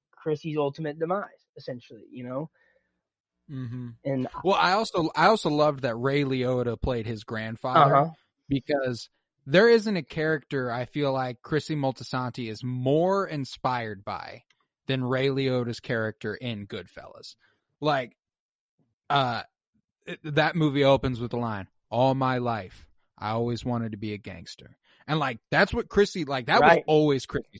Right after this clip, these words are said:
Speaker 2: plan.
Speaker 1: Right.
Speaker 2: He was always gonna be a gangster. He was always gonna get all the, he was get, but he wanted the lavish lifestyle of it. He didn't,
Speaker 1: Mm-hmm.
Speaker 2: didn't want the,
Speaker 1: Well, as a
Speaker 2: the
Speaker 1: youngin,
Speaker 2: turmoil
Speaker 1: as a
Speaker 2: that came with it.
Speaker 1: youngin, you don't ever think about that, you know? And I think that's part of it too, is, like, growing up in that lifestyle.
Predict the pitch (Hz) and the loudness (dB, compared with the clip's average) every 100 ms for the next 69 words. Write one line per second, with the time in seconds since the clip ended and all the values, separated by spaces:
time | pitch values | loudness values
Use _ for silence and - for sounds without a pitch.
0 | - 107 71 - 139 156 156 - 175 240 | -14 -14 -14 -4 0 0 -2 4 8 8
1 | 190 208 185 156 135 127 135 123 113 - | 8 0 2 2 -2 -4 -2 -2 -4 0
2 | 156 202 208 196 180 151 156 151 147 139 | 6 6 4 0 -4 0 4 4 4 -2
3 | 151 139 180 - 143 143 165 175 170 139 | -4 -2 -4 -8 -6 -4 0 0 0 0
4 | 127 131 156 156 - 131 139 - - 120 | 0 0 0 0 -2 -2 -2 -4 -6 -6
5 | 107 98 95 - - 139 143 135 143 _ | -4 -8 -12 -14 -6 -2 -2 -4 -8 _
6 | _ _ 143 180 - _ 151 175 - 131 | _ _ -2 -2 -6 _ 2 2 0 -2
7 | 135 127 117 196 208 202 190 185 220 277 | 0 2 2 4 4 2 2 6 6 6
8 | 196 196 160 139 120 185 180 180 180 214 | 4 2 0 0 4 4 6 4 4 4
9 | 196 170 165 165 165 165 160 151 135 123 | 4 4 2 2 2 2 2 2 2 -2
10 | _ - 196 214 139 123 123 127 - - | _ -6 -4 -4 -6 -8 -10 -12 -14 -16
11 | _ 151 139 143 180 180 - 151 175 170 | _ -8 0 2 2 0 -4 0 2 4
12 | 214 196 190 - 214 214 190 180 - 233 | 2 4 4 4 4 4 2 0 -2 -2
13 | 302 202 180 170 135 151 175 196 180 185 | 2 4 4 0 2 4 6 6 2 2
14 | 185 180 151 165 208 - 151 156 | 2 2 2 2 0 -4 -4 -4